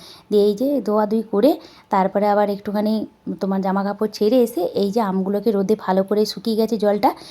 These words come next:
তখন এবার তেলের মধ্যে ডুবিয়ে দিচ্ছি। আর আমি তোমাদেরকে বললাম না, তেলটা দেওয়ার সময় খেয়াল করিনি আমি, অনেকটা তেল দিয়ে ফেলেছি। দেখো, দেখবে কী অবস্থা হচ্ছে, দুটি চার কুচি না পাঁচ কুচি যাবে, তার মধ্যে আমার তেলটা উপচে যাবে।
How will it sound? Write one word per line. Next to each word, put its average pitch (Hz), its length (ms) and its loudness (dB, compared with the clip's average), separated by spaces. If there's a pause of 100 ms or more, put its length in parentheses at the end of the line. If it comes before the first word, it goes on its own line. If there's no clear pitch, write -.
(160)
তখন 196 240 0
এবার 226 220 0
তেলের 180 220 2
মধ্যে 180 220 0
ডুবিয়ে 175 260 -2
দিচ্ছি। 170 260 -6 (360)
আর 202 120 4
আমি 208 120 0
তোমাদেরকে 226 360 0
বললাম 233 300 4
না, 254 100 6
তেলটা 202 320 -2 (100)
দেওয়ার 202 180 2
সময় 254 380 2
খেয়াল 202 220 2
করিনি 214 300 2
আমি, 226 140 4 (120)
অনেকটা 202 340 -2
তেল 208 220 0
দিয়ে 208 140 0
ফেলেছি। 202 320 0 (320)
দেখো, 180 240 -2
দেখবে 214 320 -2 (220)
কী - 120 -8
অবস্থা 190 340 -4
হচ্ছে, 202 320 -2 (680)
দুটি 196 340 0 (600)
চার 208 240 2
কুচি 233 340 -2
না 311 100 6
পাঁচ 233 280 0
কুচি 240 260 0
যাবে, 233 260 4
তার 233 260 0
মধ্যে 214 340 0
আমার 247 260 2
তেলটা 196 280 0
উপচে 180 300 -2
যাবে। 170 220 -4